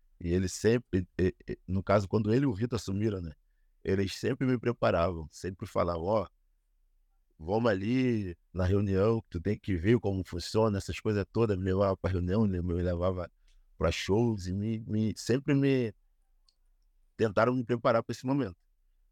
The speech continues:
E não tem que falar dele, não, é, é um irmãozão, é um paizão, é tio do meu filho, a gente tem, ainda tem esse laço. <laughs>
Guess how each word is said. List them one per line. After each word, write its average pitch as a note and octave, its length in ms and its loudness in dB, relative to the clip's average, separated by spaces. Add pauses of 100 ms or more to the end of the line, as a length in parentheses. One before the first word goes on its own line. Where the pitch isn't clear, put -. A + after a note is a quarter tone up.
(160)
E B2+ 580 -2 (300)
não C#3 100 -14
tem D#3 160 4
que - 120 -20
falar D3+ 240 6
dele, C3+ 220 0
não, G#2+ 220 0
é, F#2+ 500 -2
é F#2 80 -2
um G#2+ 80 0
irmãozão, A2 520 0
é G2 40 0
um F#2+ 100 -4
paizão, G#2 520 0 (640)
é F#2+ 200 2
tio C#3 240 0
do B2 80 -2
meu A#2 160 2
filho, B2+ 500 0
a G2 60 -2
gente G#2 200 -6
tem, G2+ 180 0
ainda F#2+ 180 0
tem G#2 160 -2
esse B2 160 -6
laço. F#2+ 480 0
<laughs> A2+ 280 -2